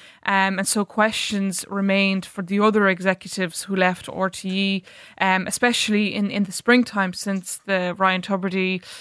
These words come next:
those hidden payments scandal broke. Um, Kevin Bakhurst putting out a statement,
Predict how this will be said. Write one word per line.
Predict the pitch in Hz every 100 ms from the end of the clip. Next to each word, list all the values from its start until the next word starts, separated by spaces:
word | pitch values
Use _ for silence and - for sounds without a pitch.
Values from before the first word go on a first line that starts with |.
| -
those | 185 180
hidden | 208 202 202
payments | 220 208 196 185 -
scandal | - 190 185 180
broke. | 170 196 185 185 - - - -
Um, | 190 185 180 185 180
Kevin | 226 202 190
Bakhurst | 190 - 196
putting | - 202 202
out | 185 180
a |
statement, | - 202 190 - 185 175 -